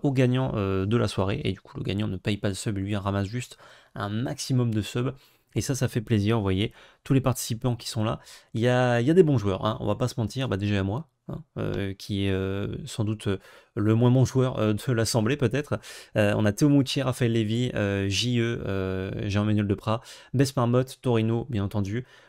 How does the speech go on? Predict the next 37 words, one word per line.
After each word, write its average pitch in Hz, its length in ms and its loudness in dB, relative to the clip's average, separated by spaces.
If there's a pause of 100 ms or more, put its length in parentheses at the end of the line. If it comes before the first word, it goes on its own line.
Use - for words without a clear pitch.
moi-même, 123 540 4
euh, 98 580 0 (360)
El 196 140 2
Grand 131 120 0
Boa 113 480 0
et, 165 240 2 (200)
euh, 110 160 -4
Théo 156 220 2
Méry. 123 340 0 (880)
Que 185 80 4
du 165 120 4
beau 143 140 6
monde, 131 240 4
voilà, 101 160 0
que - 120 -4
du 131 120 4
beau 123 80 6
monde, 131 160 6
on - 20 4
va 110 80 4
se 110 160 -2
régaler, 113 320 4
n'hésitez 123 320 2
pas 131 140 2
à - 20 6
venir, 117 300 0
ce - 100 -8
sera 117 140 -2
sur 113 180 0
Twitch. 139 380 -2
Tous 156 120 -2
les 160 100 4
participants, 147 680 -2
euh, 113 140 2
normalement 127 440 4
devraient 113 300 2
streamer 123 460 -2